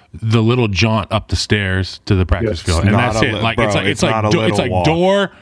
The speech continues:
Speaker 1: practice field.
Speaker 3: That walk sucks,
Speaker 1: <laughs>
Speaker 3: dude. There's
Speaker 1: The
Speaker 3: one
Speaker 1: one in Chicago.
Speaker 3: Yeah, Trent knows
Speaker 1: Bro,
Speaker 3: that.
Speaker 1: Trent, you have to walk across two farms to get to the
Speaker 3: <laughs>
Speaker 1: indoor. If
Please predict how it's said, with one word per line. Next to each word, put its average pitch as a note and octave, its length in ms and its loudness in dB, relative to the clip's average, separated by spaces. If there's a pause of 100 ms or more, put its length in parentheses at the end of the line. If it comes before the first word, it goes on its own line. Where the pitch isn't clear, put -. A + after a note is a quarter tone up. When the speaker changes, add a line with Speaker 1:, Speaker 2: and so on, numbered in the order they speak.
(560)
Speaker 1:
practice C#3+ 360 -2
field. C3+ 340 0 (320)
Speaker 3:
That C3+ 200 2
walk C#3+ 300 0
sucks, A#2+ 500 2
Speaker 1:
<laughs> A#2+ 40 0
Speaker 3:
dude. G2 280 0
There's A2+ 200 2
Speaker 1:
The F3 100 4
Speaker 3:
one D#3+ 120 0
Speaker 1:
one G#3+ 280 2
in F3+ 160 2
Chicago. E3 800 0
Speaker 3:
Yeah, F#2 100 -4
Trent A2+ 280 -2
knows F#2+ 200 0
Speaker 1:
Bro, F#3+ 320 0
Speaker 3:
that. F#2+ 80 -10
Speaker 1:
Trent, F3 320 0 (360)
you D#3 160 2
have F3 200 -2
to F#3 120 0
walk D#3+ 600 0 (340)
across C#3 480 0
two F#3 240 2
farms F#2+ 760 0 (320)
to B2 100 2
get B2 200 -2
to - 120 2
the A#2 140 2
Speaker 3:
<laughs> A#2 60 -2
Speaker 1:
indoor. F#2 540 0 (380)
If E3+ 400 -4